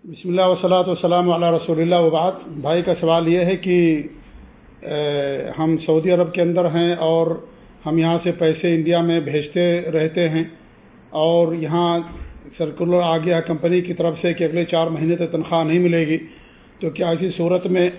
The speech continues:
<clears throat> ہم زکوٰۃ یہاں پر لے سکتے ہیں؟ <clears throat> تو اس کا جواب یہ ہے کہ آپ کی پوزیشن پر دار و مدار ہے۔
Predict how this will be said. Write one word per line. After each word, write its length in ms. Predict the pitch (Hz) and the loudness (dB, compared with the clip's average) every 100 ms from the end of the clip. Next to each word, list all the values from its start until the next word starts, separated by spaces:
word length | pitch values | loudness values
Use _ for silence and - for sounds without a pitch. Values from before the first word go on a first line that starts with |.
| - | -4
<clears throat> 200 | 175 160 | -4 -2
ہم 120 | 165 156 | 0 0
زکوٰۃ 300 | 160 160 170 | 0 0 0
یہاں 200 | 175 170 | 0 0
پر 120 | 175 | 0
لے 180 | 160 190 | 2 4
سکتے 320 | 190 185 196 175 | 2 0 0 2
ہیں؟ 160 | 196 - - - - - | 0 -2 -14 -20 -20 -4
<clears throat> 480 | - - - 180 - | 0 4 4 4 0
تو 60 | 180 | -6
اس 60 | - | -2
کا 80 | 190 | 0
جواب 340 | 175 175 170 | 2 2 2
یہ 140 | 165 156 | 2 2
ہے 140 | 185 220 - - - - - - | 2 0 -8 -20 -20 -20 -20 -4
کہ 240 | 175 185 185 | 0 0 2
آپ 320 | 180 185 180 | 2 2 0
کی 100 | 202 | -4
پوزیشن 640 | - 180 180 180 220 214 | 0 0 2 2 2 2
پر 120 | 214 | 0
دار 220 | 175 170 170 | 0 2 2
و 80 | |
مدار 380 | 170 160 151 143 | 2 0 0 -2
ہے۔ 80 | 170 | -4